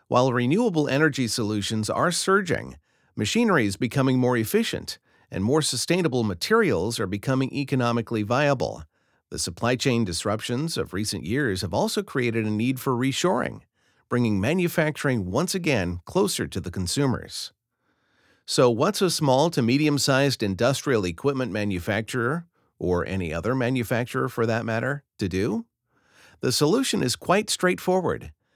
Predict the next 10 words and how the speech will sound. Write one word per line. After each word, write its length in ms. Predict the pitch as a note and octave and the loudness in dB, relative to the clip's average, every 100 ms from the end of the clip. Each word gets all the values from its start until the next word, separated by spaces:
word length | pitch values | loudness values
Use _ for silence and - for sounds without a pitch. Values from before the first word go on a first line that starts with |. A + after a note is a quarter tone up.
| _ _ | _ _
to 160 | - D3+ | -2 2
embrace 640 | D3 B2+ F3 G3 G#2 - | 2 4 4 4 4 2
new 140 | C#3+ D#3 | 0 2
technologies 880 | D#3+ C3 C#3 F3+ E3 D#2+ A#1 - - _ _ | 0 2 2 2 0 -2 -6 -10 -12 _ _
and 160 | - G#2 | -4 -2
start 260 | - E3 - | 2 0 2
transforming 680 | D#3 A2+ - - F3+ F3+ | 0 0 -2 -2 0 2
your 120 | D3 G#2 | 2 2
business 560 | A#2+ C3+ B2 G2 - | 2 0 2 0 -2
sooner 600 | - - G#3 G#3+ D#2 C2+ | -6 0 2 2 0 -4